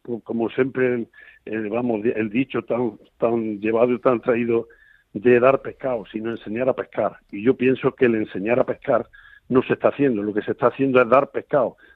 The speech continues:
no pescado. Están dando pequeñas limosnas,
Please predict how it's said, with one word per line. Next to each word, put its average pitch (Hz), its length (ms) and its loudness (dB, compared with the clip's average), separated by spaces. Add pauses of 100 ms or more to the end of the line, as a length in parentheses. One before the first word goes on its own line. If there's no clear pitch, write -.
no 147 200 0
pescado. 107 420 -2 (300)
Están 139 320 -2
dando 151 280 2
pequeñas 131 440 -4
limosnas, 127 500 -2